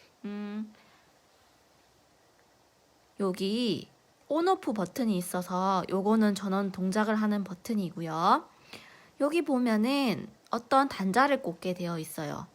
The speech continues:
여기는 이십 암페어, 여기는 밀리 암페어, 여기는 씨오엠이라 해서 컴 단자, 여기는 마이크로 암페어, 볼트 요렇게 돼 있는데요. 우리가 저항을 측정할 때는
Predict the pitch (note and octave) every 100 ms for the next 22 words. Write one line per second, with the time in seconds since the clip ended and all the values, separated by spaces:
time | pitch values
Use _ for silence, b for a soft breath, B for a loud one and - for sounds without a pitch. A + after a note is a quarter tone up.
0 | _ _ - F#3+ G3+ G#3 E3 F3+ A#3 G3
1 | F3 F#3+ F3 G3 A#3+ C4+ D4+ b b b
2 | b A3+ A#3 A3 G3 F#3 G3 B3 A#3 E3
3 | - F3+ D3 C#3 - _ _ F#3+ F#3 F#3+
4 | F#3+ F#3+ G3+ - A#3+ A3+ G3 F#3+ F#3 E3+
5 | E3+ G3+ - C4+ B3+ G3+ F3+ F3 B3 D#4+
6 | G#4 b b b b b b G#3+ A3 A3
7 | F#3 F#3 F#3+ G3 C#4 A#3+ A#3+ G3+ F#3+ -
8 | G#3+ G3+ G3+ G3+ - F3 F3 - - A#3
9 | F3+ D#3 - F3 E3+ F3 F3 E3 D3+ D3
10 | G3 D4+ B B B B B B B -
11 | F#4 D#4+ D#4 D#4+ C4 A3 B3+ C#4 - -
12 | A3+ G#3+ - F#3 G#3 C4 G#3+